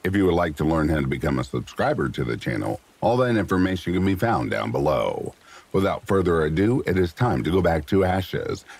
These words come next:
for once we arise from the ashes, we are a bigger, brighter, stronger, and a happier person every day. So, sit back, relax, kick back, grab a snack,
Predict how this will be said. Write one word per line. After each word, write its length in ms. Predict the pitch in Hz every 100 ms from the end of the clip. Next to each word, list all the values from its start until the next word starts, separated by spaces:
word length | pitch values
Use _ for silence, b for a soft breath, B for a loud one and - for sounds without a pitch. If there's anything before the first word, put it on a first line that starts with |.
| -
for 100 | 92
once 300 | 92 78 80
we 120 | 80
arise 340 | 71 85 120 123
from 220 | 76 69
the 120 | 69
ashes, 480 | 67 65 - 71 76
we 180 | 107 82
are 120 | 60
a 60 |
bigger, 340 | 65 87 90 95
brighter, 400 | 85 76 71 71
stronger, 540 | - 78 78 85 101 B B
and 140 | 80 76
a 80 |
happier 400 | 69 78 67 60
person 560 | - - 95 - 107 101
every 240 | 69 73 76
day. 540 | 71 58 50 - - - _
So, 500 | - 113 110 - - -
sit 260 | - 98
back, 240 | 87 87 -
relax, 540 | 80 80 92 107 - -
kick 240 | 92 -
back, 240 | 92 123
grab 240 | - 71 62
a 60 |
snack, 320 | - - 69